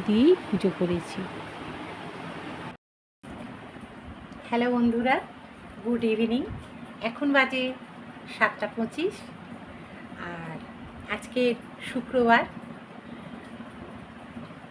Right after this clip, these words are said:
আমি ব্লগটা শুরু করলাম ইভিনিং থেকে। তাহলে আমি একটু বেরোবো, পুরো ফ্যামিলি বেরোবে, তা একটু মানে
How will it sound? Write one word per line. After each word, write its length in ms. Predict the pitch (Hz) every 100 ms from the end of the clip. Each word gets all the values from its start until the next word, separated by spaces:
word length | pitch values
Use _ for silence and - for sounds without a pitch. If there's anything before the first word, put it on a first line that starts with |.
| - - -
আমি 380 | 202 214 214 214 190
ব্লগটা 340 | 208 196 -
শুরু 300 | 214 - 226 233
করলাম 400 | 247 247 247 262 - - - - - - - - - - - - - -
ইভিনিং 360 | 226 233 240
থেকে। 320 | 226 226 - 302 - - - - - - - - - - -
তাহলে 460 | 214 214 214 214 214 - - -
আমি 300 | 208 233 254
একটু 300 | 247 233 247 220
বেরোবো, 440 | 214 202 190 190 294 - - - - - - - - 185 -
পুরো 160 | 240 233
ফ্যামিলি 460 | 240 214 214 214 214
বেরোবে, 360 | 202 185 185 262 - - - - - - - -
তা 120 | - 175 170 165 160 170 - - - - - -
একটু 460 | 226 269 254 247 277
মানে 540 | 392 508 466 320 262